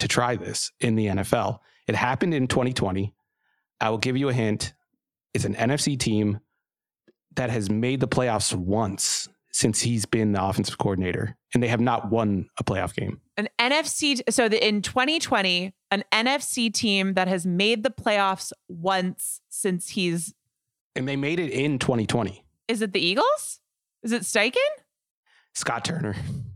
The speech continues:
Speaker 1: Washington.
Speaker 2: <laughs> Tough scene.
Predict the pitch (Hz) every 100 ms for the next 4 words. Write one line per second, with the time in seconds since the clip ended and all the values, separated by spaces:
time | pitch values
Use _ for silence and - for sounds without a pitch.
0 | - _ 117 104 - 101 107 - 87 90
1 | - - - _ _ _ _ _ _ _
2 | _ - _ - 165 - 190 - 190